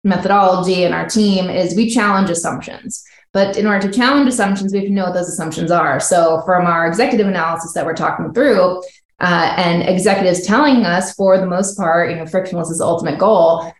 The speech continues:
that sends up an immediate flag of, "Okay, that's an assumption we as an industry have, that removing all or most friction is generally good."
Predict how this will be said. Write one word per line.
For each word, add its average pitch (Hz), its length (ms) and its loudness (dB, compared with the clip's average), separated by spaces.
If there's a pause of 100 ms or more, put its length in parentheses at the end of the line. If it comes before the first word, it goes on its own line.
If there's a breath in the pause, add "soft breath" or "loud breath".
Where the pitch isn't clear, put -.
(140)
that 185 460 0
sends 214 280 4
up 196 140 2
an 180 140 0
immediate 180 400 0
flag 240 280 2
of, 185 200 0
"Okay, 262 340 0
that's 262 220 0
an 302 80 4
assumption 285 500 -2
we 190 140 -2
as 202 80 -2
an 202 80 -4
industry 202 360 -4
have, 208 360 0
that 165 160 -2
removing 208 500 0
all 180 380 0
or 185 200 -2
most 170 380 -8
friction 185 400 -2
is 190 160 -2
generally 170 400 0
good." 240 360 2